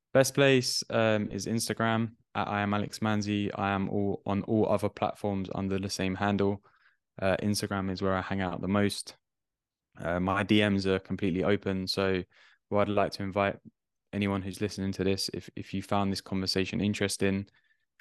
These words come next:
I'd love to know what you got from it. What was the learning that you're taking away from it? I don't want anything from you for, for D Ming me. I'm not gonna try and sell you something. That's not how I roll. I'm just generally curious about these types of conversations. I'm having them all the time.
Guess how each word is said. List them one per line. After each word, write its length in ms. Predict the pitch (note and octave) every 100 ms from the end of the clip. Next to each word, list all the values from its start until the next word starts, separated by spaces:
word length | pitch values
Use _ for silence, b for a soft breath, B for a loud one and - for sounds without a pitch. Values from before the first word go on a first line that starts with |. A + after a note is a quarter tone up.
| _
I'd 80 | A#2
love 140 | G2+ -
to 100 | G2+
know 120 | G2
what 160 | F#2+ -
you 160 | F2+
got 220 | - G2+
from 160 | - G2
it. 140 | F#2+ -
What 160 | F#2+ -
was 100 | -
the 80 |
learning 340 | F#2+ G2 F#2+ F#2
that 100 | -
you're 120 | F#2+
taking 300 | - F#2 F#2
away 200 | F#2+ F#2+
from 180 | - F#2
it? 160 | F#2 - _ _ _ -
I 40 |
don't 140 | G2 G2+
want 200 | G#2 G2+
anything 300 | G#2 G2 F#2+
from 260 | D#2+ G2+ G2+
you 180 | G2+ G2
for, 340 | - F#2+ F2+ -
for 140 | G2+
D 220 | F#2 G2+
Ming 200 | G2 G2
me. 140 | F#2+ F#2+
I'm 100 | F#2+
not 140 | F#2+
gonna 140 | G2
try 180 | G2 G#2
and 80 | G2+
sell 220 | - G#2
you 140 | G2+ G2+
something. 400 | G2 F#2+ F#2+ D#2+
That's 180 | F#2
not 160 | G2 -
how 100 | G2
I 100 | F#2+
roll. 380 | F#2+ G2 F#2+ F#2+ b b b _ -
I'm 60 |
just 180 | F#2+ -
generally 360 | G2 G#2 F#2+ F#2+
curious 460 | - G2+ F#2+ F2
about 220 | - F2+ F2+
these 120 | F#2
types 240 | - -
of 60 | F2+
conversations. 560 | - F2+ - F2+ - F2+
I'm 120 | F#2
having 280 | G#2 G2 F#2+
them 140 | F#2+
all 80 | F#2
the 100 | F2
time. 460 | - F#2+ F2+ F2+